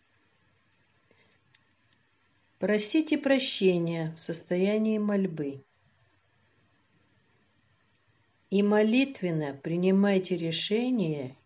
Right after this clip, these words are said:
не допускать их повторения. Человеку свойственно как ошибаться, так и стремиться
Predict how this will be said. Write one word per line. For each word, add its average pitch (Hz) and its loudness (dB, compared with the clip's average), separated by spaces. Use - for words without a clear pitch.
не 190 2
допускать 190 -4
их 170 -4
повторения. 143 -10
Человеку 208 2
свойственно 208 2
как 196 0
ошибаться, 226 -2
так 170 -4
и 175 -6
стремиться 185 -2